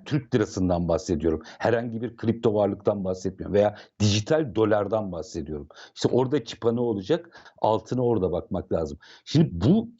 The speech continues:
hikayede aslında Birleşmiş Milletler'in yayınladığı sürdürülebilirlik esasına baktığımızda insan temelli, bizim de aslında, e, hep dile getirdiğimiz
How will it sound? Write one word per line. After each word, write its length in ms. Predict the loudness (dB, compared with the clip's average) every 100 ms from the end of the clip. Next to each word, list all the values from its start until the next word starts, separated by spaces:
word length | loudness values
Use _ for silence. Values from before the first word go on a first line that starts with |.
| -2
hikayede 800 | 0 2 0 0 -4 -4 -6 -6 _ -20 _
aslında 500 | -2 0 2 2 2
Birleşmiş 460 | 2 2 2 -2 2
Milletler'in 460 | 2 2 0 0
yayınladığı 640 | 2 2 0 -6 -6 -6 -10
sürdürülebilirlik 920 | 0 0 2 0 0 0 0 0 0
esasına 580 | -2 2 0 0 -2 2
baktığımızda 800 | 0 2 0 0 -6 0 0 0 -14 -20 -10 0
insan 520 | 2 2 0 -2 0
temelli, 640 | -2 0 -2 -2 -6 -6 _ _ _ -2
bizim 420 | 0 2 2 2
de 80 | 0
aslında, 680 | -2 -4 0 2 2 0 -10 _ -2
e, 260 | 2 4 2
hep 280 | 0 -4 -4
dile 200 | 0 2
getirdiğimiz 800 | 2 0 -2 -6 -6 -6 -6 -10